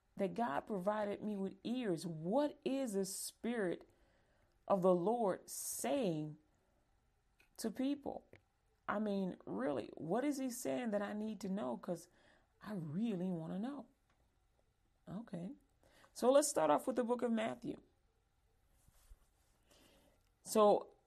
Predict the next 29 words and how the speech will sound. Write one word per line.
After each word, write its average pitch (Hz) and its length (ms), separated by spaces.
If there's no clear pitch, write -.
in 214 180
verse 226 240
fifteen, 277 500
it 226 100
says, 190 400
"He 254 260
that 254 180
hath 214 440
ears 233 480
to 202 100
hear, 208 380
let 202 220
him 196 240
hear." 214 400
And 196 120
then 208 200
verse 196 260
sixteen 240 400
says, 185 360
"But 214 400
whereunto 262 960
shall 226 300
I 214 360
liken 208 840
this 185 260
generation? 196 800
It 285 160
is 302 200
like 240 380